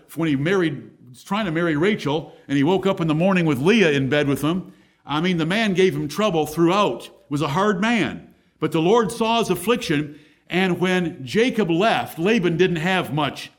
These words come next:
left. When Jacob left, Jacob was a rich man.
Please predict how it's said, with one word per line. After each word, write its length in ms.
left. 540
When 200
Jacob 420
left, 560
Jacob 400
was 180
a 120
rich 320
man. 480